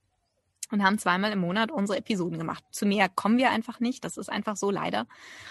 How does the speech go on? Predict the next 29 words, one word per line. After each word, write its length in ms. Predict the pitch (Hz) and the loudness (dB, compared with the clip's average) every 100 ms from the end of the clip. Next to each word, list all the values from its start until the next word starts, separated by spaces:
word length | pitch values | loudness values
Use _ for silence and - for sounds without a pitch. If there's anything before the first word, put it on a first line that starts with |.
| - - - - | -18 -20 -20 -4
Äh, 220 | 214 202 | 2 4
weil 100 | 196 | 4
es 80 | 196 | 4
macht 180 | 214 196 | 2 4
wahnsinnig 360 | 190 226 233 - | 2 4 2 0
viel 100 | 185 | -6
Spaß. 560 | - 147 254 - - - | -2 2 2 0 -6 -4
Also 240 | 208 190 | -2 -2
das 160 | 208 - | -4 -8
Pod-, 240 | - 214 | -2 0
das 120 | 208 - | 0 -4
Bücheresel-Podcast-Projekt 1500 | 226 214 202 202 202 185 - 202 - 196 - 202 185 202 - | -4 -2 0 0 0 -2 -6 -8 -4 -6 -4 -6 -4 -6 -8
ist 400 | - - - - _ _ | -10 -10 -12 -18 _ _
für 180 | - 196 | 0 2
mich, 520 | 190 214 - - - - - - - _ | 2 0 -4 -18 -20 -20 -20 -20 -20 _
äh, 300 | 220 202 202 | 0 2 2
super 640 | 185 - - - 226 254 | 0 -6 -6 -4 0 2
schön. 280 | 240 226 226 | 2 2 2
Es 140 | 220 - | 2 -4
ist 100 | - | -12
Freizeit. 640 | - 170 233 - 226 220 | -4 0 0 2 2 2
Es 160 | 208 262 | -4 -6
ist 160 | - | 0
ein 100 | 240 | 2
bisschen 280 | 233 - 208 | 2 0 0
manchmal 300 | 202 - 185 | -2 -2 -2
der 80 | 175 | -2
Druck 260 | 190 233 | -2 -4
dahinter, 420 | - 196 190 196 | -2 -2 -2 -2